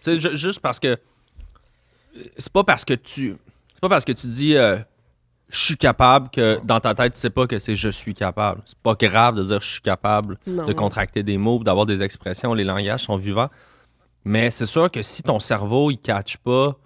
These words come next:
Speaker 1: la, la phrase de base,
Speaker 2: Ouais.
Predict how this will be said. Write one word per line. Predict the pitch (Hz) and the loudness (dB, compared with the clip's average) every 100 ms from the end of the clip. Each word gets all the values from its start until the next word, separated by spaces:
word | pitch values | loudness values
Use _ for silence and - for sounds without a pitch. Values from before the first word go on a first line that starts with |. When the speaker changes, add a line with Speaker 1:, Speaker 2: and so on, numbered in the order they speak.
| _ _ _ _ _ _ _ - | _ _ _ _ _ _ _ -10
Speaker 1:
la, | 104 101 | -4 -2
la | 104 98 | 0 -2
phrase | - 110 113 117 107 - 101 | 0 2 2 0 -6 -18 -4
de | 107 | -4
base, | 92 98 101 143 156 - | -2 -4 -2 -4 -6 -8
Speaker 2:
Ouais. | 185 175 | -6 -8